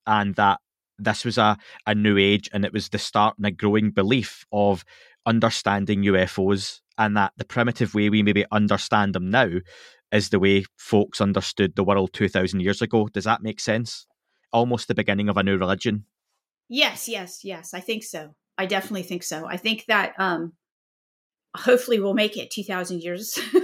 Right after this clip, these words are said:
Speaker 2: <laughs> from now. And if we do, I think we're gonna see this as a really important time period, the early twenty-first century, because not only do we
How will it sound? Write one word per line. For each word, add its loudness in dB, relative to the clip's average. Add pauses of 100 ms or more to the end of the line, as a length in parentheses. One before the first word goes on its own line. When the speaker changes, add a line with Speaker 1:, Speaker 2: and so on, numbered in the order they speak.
Speaker 2:
<laughs> -2
from -2
now. -8 (640)
And 0
if 2
we -4
do, 0 (400)
I -2
think 0
we're -4
gonna 0
see -4
this 0
as 0
a -4
really 2
important -2
time 0
period, 0
the -6
early 0
twenty-first -6
century, -10
because -6
not 0
only -2
do -8
we -8